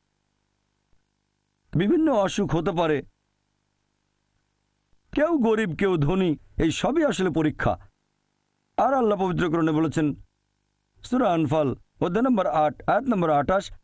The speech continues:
আল্লাহ বলেছেন যে অবশ্যই তোমাদের ধন সম্পদ আর সন্তান সন্ততি এগুলো তোমাদের জন্য পরীক্ষা। এরপর সূরা মুনাফিকুন, অধ্যায় নম্বর তেষট্টি, আয়াত নম্বর নয়, যে তোমাদের সম্পদ আর সন্তান সন্ততি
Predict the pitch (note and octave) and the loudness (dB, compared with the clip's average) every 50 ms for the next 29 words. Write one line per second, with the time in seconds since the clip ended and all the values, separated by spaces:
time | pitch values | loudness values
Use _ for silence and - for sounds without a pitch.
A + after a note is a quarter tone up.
0 | _ _ - - A#2+ A#2 A#2 A#2 C3 D3+ D3+ - G3 G#3+ A3 B3 - - _ _ | _ _ -4 -2 0 0 0 0 0 -2 0 -2 0 0 0 -2 -2 -6 _ _
1 | _ _ _ _ _ _ _ _ _ _ _ _ _ _ _ B2+ G#2+ A2+ C#3 C3+ | _ _ _ _ _ _ _ _ _ _ _ _ _ _ _ -4 -2 0 0 -2
2 | A2 - - - _ _ _ _ _ _ _ _ _ _ _ _ _ _ _ _ | -2 -6 -12 -20 _ _ _ _ _ _ _ _ _ _ _ _ _ _ _ _
3 | _ _ _ _ _ _ _ _ - C#3+ F3 F#3+ B3 C4+ C4 B3+ - - - - | _ _ _ _ _ _ _ _ -2 -2 0 0 0 0 0 -2 -6 -6 -4 -2
4 | C4+ C#4 D4 D4 D#4 - _ _ _ _ _ - G3+ A3 C#4 D4+ D#4 C#4 B3 F3+ | 0 2 2 0 -2 -4 _ _ _ _ _ -4 0 0 0 0 0 0 0 0
5 | F3 F3 F#3+ F#3 C#3+ - G#3 A3 A3 G3+ A#3+ C4+ D4 C4+ C4 A3+ G#3+ G3+ D3+ - | 0 0 0 -2 -2 -2 0 0 0 0 2 0 2 2 2 0 0 0 -2 -2
6 | - G#3 A3+ A3+ - A3 F#3+ D3 - G#3+ C4 C4+ C#4+ A#3+ G#3 F#3+ C3+ - - E3 | -2 -2 0 0 -2 -2 -2 -2 -2 -2 0 0 0 0 0 0 0 0 0 0
7 | F3+ F#3+ F3+ F3+ A3 B3+ C4+ C#4 A#3+ A3 G3 F#3 - F3 E3 D3+ - - A#2+ F#2+ | 0 0 0 0 0 0 0 0 0 0 0 0 0 0 -2 -2 -2 -2 -4 -4
8 | E2+ - - _ _ _ _ _ _ _ _ _ _ _ _ _ _ _ _ _ | -4 -8 -16 _ _ _ _ _ _ _ _ _ _ _ _ _ _ _ _ _
9 | _ _ - F#3+ A3 A3+ C4 C4 A#3 - - G3+ F#3+ F3+ E3+ E3 E3+ - - E3 | _ _ -2 -2 0 0 0 -2 -2 -2 -2 -2 0 0 0 0 -2 -2 -2 -2
10 | D#3 - D#3+ D3 C3 - - _ _ _ _ D#3+ F3 F3 A3+ B3+ D4 C#4+ B3+ G#3 | 0 0 0 0 0 -2 -4 _ _ _ _ -4 -2 0 0 2 2 2 2 0
11 | G3+ - G3 D#3+ - E3+ D#3 C3 - - D3+ C#3 B2 - - _ _ _ _ _ | 0 -2 -4 -2 -2 -2 -4 -4 -2 0 0 0 0 -2 -4 _ _ _ _ _
12 | _ _ _ _ C#3 D3+ D#3+ - - D#3+ C#3+ C3+ C#3 B2+ B2+ C#3 E3+ - - - | _ _ _ _ -2 0 0 0 0 0 0 2 2 2 2 0 -2 -4 -6 -12
13 | _ _ _ A#2 A#2+ C#3+ C#3 - G3 A#3 C4 C#4+ C#4 A#3+ - - - G3 G#3 A3 | _ _ _ -2 -2 0 0 0 0 0 0 0 0 -2 -2 -2 -2 -2 0 0
14 | G3+ B3+ C#4+ D4+ D4 - F#3 E3+ D#3 - F3 F#3+ F#3+ G#3 G3 F#3 D#3 - G#3 C4+ | 0 0 0 0 2 0 -2 -2 0 -2 -2 -2 0 -2 -2 -2 0 -2 0 -2
15 | D#4 D#4 D#4 C4+ C4 B3 A3 E3 | 0 0 -2 0 0 0 0 0